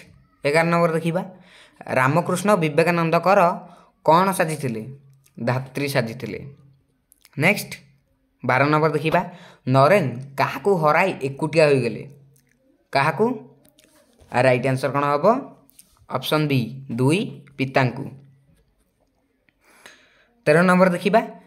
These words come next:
ଶିଷ୍ୟମାନଙ୍କୁ ବରାହନଗରଠାରେ ପୁରୁଣା କୋଠା ଦେଇଥିବା ଶ୍ରୀରାମକୃଷ୍ଣଙ୍କର ଗୃହସ୍ଥ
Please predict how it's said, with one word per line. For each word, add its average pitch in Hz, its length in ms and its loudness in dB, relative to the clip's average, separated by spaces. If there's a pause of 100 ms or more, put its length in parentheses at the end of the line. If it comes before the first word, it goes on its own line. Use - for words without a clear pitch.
(120)
ଶିଷ୍ୟମାନଙ୍କୁ 180 1040 0 (520)
ବରାହନଗରଠାରେ 165 1400 2
ପୁରୁଣା 160 360 0
କୋଠା 156 360 -2
ଦେଇଥିବା 160 600 0
ଶ୍ରୀରାମକୃଷ୍ଣଙ୍କର 151 920 -2
ଗୃହସ୍ଥ 135 680 -2